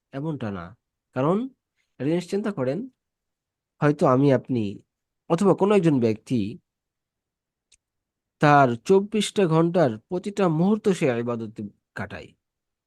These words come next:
এক মুহূর্তের জন্যেও সে অন্য কাজে, খাওয়া, ঘুম বা অন্য কোনো কাজে সে সময়,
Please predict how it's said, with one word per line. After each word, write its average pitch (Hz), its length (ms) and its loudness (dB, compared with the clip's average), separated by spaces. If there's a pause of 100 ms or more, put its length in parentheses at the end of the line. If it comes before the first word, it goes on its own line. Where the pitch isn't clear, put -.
(120)
এক 190 320 -4
মুহূর্তের 190 600 0
জন্যেও 156 560 -2 (320)
সে - 180 -8
অন্য 143 320 -2
কাজে, 120 300 -4 (400)
খাওয়া, 135 540 0
ঘুম 135 520 -4 (520)
বা 123 100 -4
অন্য 196 500 -4
কোনো 226 340 -2
কাজে 135 300 0
সে 120 400 -4
সময়, 123 340 -6